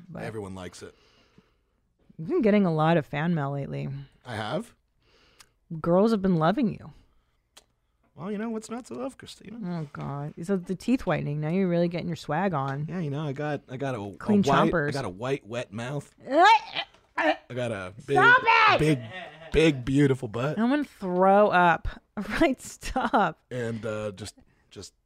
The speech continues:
Speaker 2: pale white,
Speaker 1: Okay,
Speaker 2: soft
Speaker 1: here we go.
Speaker 2: complexion.
Speaker 1: I have a Pajitsky effect for you. For so many years, I would wake up in the middle of the night freezing because my husband would steal all the blankets. At some point, my anger grew to rage, and I would wake him up and take all the <laughs> covers back. Then I realized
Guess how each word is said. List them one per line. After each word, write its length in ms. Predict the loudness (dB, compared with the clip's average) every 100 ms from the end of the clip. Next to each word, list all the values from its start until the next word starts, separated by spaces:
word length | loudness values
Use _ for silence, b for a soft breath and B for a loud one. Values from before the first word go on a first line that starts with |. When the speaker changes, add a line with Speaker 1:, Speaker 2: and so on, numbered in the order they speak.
| _ -8
Speaker 2:
pale 260 | -6 -4
white, 200 | 2 4
Speaker 1:
Okay, 240 | 6 6 6
Speaker 2:
soft 40 | 6
Speaker 1:
here 80 |
we 120 | 6 6
go. 120 | 6
Speaker 2:
complexion. 260 | 4 2 0
Speaker 1:
I 200 | 4 6
have 260 | 6 6 6
a 80 | 4
Pajitsky 580 | 4 4 2 0 0 2
effect 320 | 4 0 0
for 240 | 2 6
you. 200 | 6 6
For 320 | 4 4 4 2
so 200 | 2 2
many 300 | 4 2 2
years, 240 | 2 2
I 80 | 2
would 160 | 2 2
wake 280 | 4 4 0
up 140 | -2
in 60 | -2
the 80 |
middle 180 | 0 0
of 60 | 0
the 80 | -2
night 240 | -4 -8 _ 2
freezing 500 | 6 6 6 2 -2
because 300 | -2 -4 -2
my 120 | 0
husband 360 | 0 0 -4
would 120 | -4 -6
steal 260 | -8 -8
all 180 | -6 -8
the 80 | -6
blankets. 500 | -6 -8 -8 -14 -18 b b b b -2
At 140 | -2
some 260 | 4 4 4
point, 280 | 4 2 2
my 100 | 0
anger 380 | 2 2 2
grew 200 | 0 0
to 60 | 0
rage, 480 | 4 6 6 4 0
and 100 | -2
I 80 | 0
would 200 | 0 -2
wake 320 | 0 0 0 2
him 140 | 4
up 160 | 2 0
and 100 | -4
take 200 | -4 -6 2
all 180 | 4 6
the 80 |
<laughs> 100 | 4
covers 240 | 4 4 2
back. 360 | 4 2 0 B B B B
Then 120 | 4
I 80 | 6
realized 640 | 6 8 8 8 6 4